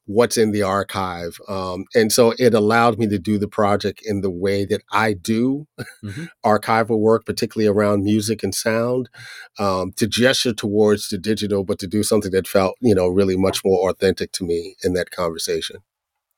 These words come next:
Speaker 2: Yeah, it's really, I, I'm glad I asked. Uh, it's, it's, I mean, these, uh, r-,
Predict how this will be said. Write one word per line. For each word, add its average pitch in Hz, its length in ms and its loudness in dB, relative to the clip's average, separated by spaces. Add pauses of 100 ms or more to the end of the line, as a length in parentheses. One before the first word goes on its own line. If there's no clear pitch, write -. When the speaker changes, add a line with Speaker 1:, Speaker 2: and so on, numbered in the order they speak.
(1000)
Speaker 2:
Yeah, 131 320 4
it's - 140 -6
really, 117 280 4
I, 110 120 -2 (340)
I'm 101 260 -6 (100)
glad 107 220 4
I 95 80 2
asked. 101 400 2
Uh, 90 240 2
it's, - 520 -4 (120)
it's, - 380 -2 (460)
I 107 60 -4
mean, 101 140 -2
these, 95 380 -2
uh, 85 160 -4 (160)
r-, - 120 -12